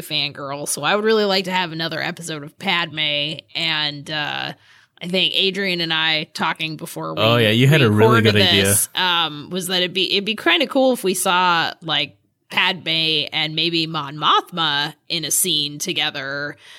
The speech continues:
Speaker 1: Um, I think my suggestion was that,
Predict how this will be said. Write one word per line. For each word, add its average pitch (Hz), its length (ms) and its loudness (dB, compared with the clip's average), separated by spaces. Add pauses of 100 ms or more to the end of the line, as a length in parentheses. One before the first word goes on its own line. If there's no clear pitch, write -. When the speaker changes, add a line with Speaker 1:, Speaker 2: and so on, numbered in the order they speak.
(280)
Speaker 1:
Um, 143 460 -8
I 165 100 -4
think 208 200 -2
my 190 200 0
suggestion 180 680 -2
was 160 580 -4
that, 151 400 0